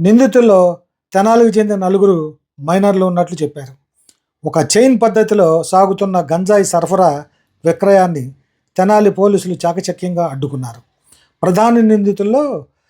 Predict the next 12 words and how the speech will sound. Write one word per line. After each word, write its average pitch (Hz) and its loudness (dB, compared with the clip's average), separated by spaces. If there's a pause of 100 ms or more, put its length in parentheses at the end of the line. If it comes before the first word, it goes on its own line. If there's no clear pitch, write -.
(160)
తెనాలికి 214 4
చెందిన 190 -4
నలుగురు 175 0
రౌడీ 185 0
షీటర్లు 165 -6
ఉన్నారు. 143 -16 (640)
వీరిపై 214 4
గతంలో 214 2
దొంగతనం, 196 -4
గంజాయి 185 0
కేసులు 180 -6
ఉన్నాయి. 147 -10